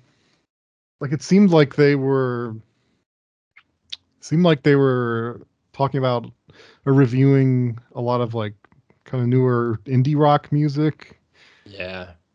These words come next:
Speaker 1: Which I hadn't heard in a while, so.
Speaker 2: That's cool. That's,
Speaker 1: Yeah,
Speaker 2: that's
Speaker 1: some of that was
Speaker 2: interesting.
Speaker 1: cool. I liked some of that. Uh, <laughs> you know.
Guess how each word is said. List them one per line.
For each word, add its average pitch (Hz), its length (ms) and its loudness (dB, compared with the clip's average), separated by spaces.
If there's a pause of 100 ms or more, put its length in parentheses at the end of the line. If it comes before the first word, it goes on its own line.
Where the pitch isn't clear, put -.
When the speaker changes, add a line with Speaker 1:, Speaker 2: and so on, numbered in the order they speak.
Speaker 1:
Which 131 200 -2
I 131 120 6
hadn't 131 440 2
heard 135 460 -4 (120)
in 139 100 -4
a 135 60 -2
while, 135 460 -4
so. 113 480 -4 (640)
Speaker 2:
That's 175 240 -14
cool. 123 400 -10 (680)
That's, 139 200 -8
Speaker 1:
Yeah, 165 160 4
Speaker 2:
that's 117 100 -2
Speaker 1:
some 180 120 4
of 196 60 6
that 180 100 6
was 143 180 4
Speaker 2:
interesting. - 160 -20
Speaker 1:
cool. 151 140 2
I 156 80 2
liked 139 260 0
some 135 140 -2
of 127 80 -2
that. 139 380 -4
Uh, 139 760 0
<laughs> 180 100 -4
you 170 160 -2
know. 120 340 -4